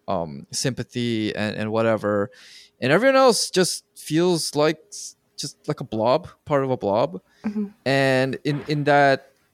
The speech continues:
Speaker 1: in that context, like, how do you differentiate yourself?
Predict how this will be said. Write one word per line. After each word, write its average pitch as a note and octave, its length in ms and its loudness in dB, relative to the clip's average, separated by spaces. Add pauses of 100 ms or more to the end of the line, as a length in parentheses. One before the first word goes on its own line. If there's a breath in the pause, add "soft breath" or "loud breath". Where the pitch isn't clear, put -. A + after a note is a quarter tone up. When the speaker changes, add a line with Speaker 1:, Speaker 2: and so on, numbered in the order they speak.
(460)
Speaker 1:
in C3+ 100 -4
that D3 180 4
context, B2+ 440 0
like, B2+ 80 -8
how B2+ 140 -2
do C#3 80 -2
you C3 40 -2
differentiate A#2+ 640 -4
yourself? - 540 -4